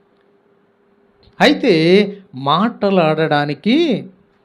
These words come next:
నిదానించాలంటండి, మాటలాడడానికి. దేవుని సేవకుడు వాక్యాన్ని బోధిస్తూ ఉంటే మధ్యలో నీకు ఏదైనా డౌట్ వస్తే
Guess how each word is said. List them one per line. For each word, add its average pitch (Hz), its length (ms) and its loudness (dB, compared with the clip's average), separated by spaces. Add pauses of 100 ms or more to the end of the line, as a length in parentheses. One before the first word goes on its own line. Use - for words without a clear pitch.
(180)
నిదానించాలంటండి, 127 2250 -6
మాటలాడడానికి. 117 1300 -12 (1160)
దేవుని 262 460 2
సేవకుడు 190 600 0
వాక్యాన్ని 160 680 -2
బోధిస్తూ 151 600 -4
ఉంటే 135 580 -10 (760)
మధ్యలో 170 480 2
నీకు 151 280 -4
ఏదైనా 156 360 -2
డౌట్ 139 400 -4
వస్తే 127 600 -8